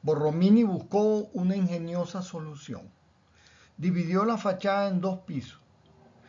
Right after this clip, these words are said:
y para dar un carácter unitario al conjunto, en ambos combinó columnas normales y de orden gigante, que no soportan nada.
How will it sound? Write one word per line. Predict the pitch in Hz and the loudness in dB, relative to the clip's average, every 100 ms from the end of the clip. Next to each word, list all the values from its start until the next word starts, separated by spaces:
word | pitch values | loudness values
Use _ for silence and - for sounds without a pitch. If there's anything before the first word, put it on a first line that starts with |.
| - - | -20 -10
y | 156 | -4
para | 147 151 139 | 0 2 2
dar | 147 185 208 | 2 2 2
un | 220 | 0
carácter | - 196 202 190 - 208 208 - | 0 0 0 -2 -6 -6 -6 -4
unitario | 190 180 165 - 190 196 196 180 | 2 4 4 0 0 0 0 0
al | 160 | -2
conjunto, | - 147 139 - 226 240 - 311 - - - - - _ | -4 -4 -4 0 2 2 0 -14 -20 -20 -20 -20 -20 _
en | 214 170 | -8 -4
ambos | 160 175 202 226 220 - - | 0 0 0 -4 -6 -12 -12
combinó | - 202 190 214 202 170 - - - _ _ _ | -4 -2 0 2 2 2 -2 -10 -20 _ _ _
columnas | 160 160 170 190 202 214 190 | -2 2 4 4 4 0 0
normales | 220 208 208 196 165 180 208 - - - _ _ _ _ _ _ _ _ _ _ _ _ _ _ _ _ _ _ - | 0 0 -2 -2 -2 -4 -8 -12 -20 -20 _ _ _ _ _ _ _ _ _ _ _ _ _ _ _ _ _ _ -8
y | 170 | -6
de | 147 160 | -4 -2
orden | 156 160 160 185 - | 0 0 -2 -6 -6
gigante, | - 165 127 117 110 - - - - - - - - - - - - - - - _ - - - _ - _ - - - | -6 -6 -4 -6 -10 -14 -20 -20 -20 -20 -20 -20 -20 -20 -20 -20 -20 -20 -20 -20 _ -20 -20 -20 _ -20 _ -20 -20 -2
que | 185 180 | 2 6
no | 190 | 6
soportan | 240 - 240 233 - 262 233 208 | 2 0 0 0 0 0 2 2
nada. | 180 160 104 | 2 2 -2